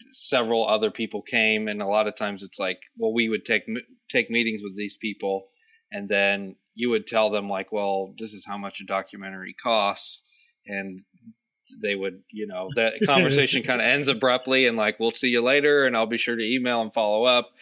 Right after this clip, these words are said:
Speaker 1: And then you don't hear from 'em anymore. So I think it
Speaker 2: As a designer, I have those same conversations.
Speaker 1: <laughs> Exactly. It's like,
Speaker 2: <laughs>
Speaker 1: uh, you know, everybody, you wanna get paid for your work and do something. If you're a professional, I believe that you should be paid for what you're doing.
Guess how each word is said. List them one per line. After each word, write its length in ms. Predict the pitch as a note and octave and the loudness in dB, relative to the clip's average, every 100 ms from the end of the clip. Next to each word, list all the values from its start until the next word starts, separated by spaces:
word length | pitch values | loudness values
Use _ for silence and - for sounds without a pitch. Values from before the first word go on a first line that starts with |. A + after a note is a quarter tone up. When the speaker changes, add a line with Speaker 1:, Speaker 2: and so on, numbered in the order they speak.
| - - | -20 -4
Speaker 1:
And 140 | A#2 C3 | 0 2
then 60 | |
you 60 | A#2+ | 2
don't 160 | A2+ G#2 | 0 2
hear 200 | A#2 A2+ | 2 2
from 180 | G#2 | -2
'em 160 | G#2 A2 | -4 -2
anymore. 500 | A2+ B2 C3 C3+ C#3 _ _ _ _ _ - - - - - | -2 0 0 -2 -4 _ _ _ _ _ -18 -16 -16 -14 0
So 240 | D#3 D3+ | 4 6
I 100 | D3 | 6
think 260 | D3 F3+ F3 | 4 2 4
it 140 | E3 - - - - | 2 2 -8 -4 2
Speaker 2:
As 160 | D#3+ | 4
a 60 | D#3 | 6
designer, 520 | D#3+ C#3+ D#3+ D#3+ D#3 | 4 6 6 6 6
I 80 | C3+ | 6
have 200 | C#3+ C3 | 4 4
those 200 | C3 A#2 | 2 2
same 200 | B2+ B2+ | -2 0
conversations. 440 | C#3 C3 C3 D3+ | 2 4 4 4
Speaker 1:
<laughs> 20 | D#3 | 4
Exactly. 600 | C#3+ D#3 C3+ A2+ C#3+ - | 4 4 4 4 4 6
It's 180 | E4 F3+ | 6 6
like, 160 | C3+ C#3 A3 - A#3 - | 4 4 0 2 2 4
Speaker 2:
<laughs> 20 | |
Speaker 1:
uh, 360 | B2+ C3+ B2+ B2+ A#2 | 4 6 6 6 4
you 160 | D#3+ | 4
know, 260 | D3+ C3+ C#3 | 6 6 4
everybody, 440 | C3+ F#3+ F3+ E3+ | 4 4 4 4
you 280 | C#3+ B2 E3+ | 4 2 4
wanna 160 | E3 C3+ | 4 2
get 160 | A#2+ - | 0 2
paid 240 | A#2 A2+ | 0 0
for 120 | - | -2
your 120 | A2 | 0
work 300 | G#2 A2 A2 | 2 2 0
and 120 | G2+ G2+ | -4 -4
do 100 | G#2+ | -4
something. 480 | - G2 G#2+ G2 G2 _ _ - | -4 -4 -4 -4 -10 _ _ -8
If 140 | C3 | -2
you're 100 | A2+ | 0
a 40 | G#2+ | 0
professional, 680 | G#2+ - G#2 - A2+ G#2+ | -2 -2 -2 -2 -2 0
I 80 | G#2 | 0
believe 300 | F#2+ G2 G2 G2+ | -2 -6 -6 -6
that 140 | - | -10
you 60 | G2+ | -8
should 180 | G#2+ G2 | -10 -12
be 80 | |
paid 280 | F#2+ F#2+ F#2+ | -12 -10 -10
for 120 | - G2 | -8 -8
what 120 | - | -8
you're 100 | F#2+ | -10
doing. 380 | F#2 F#2+ G2 | -10 -10 -10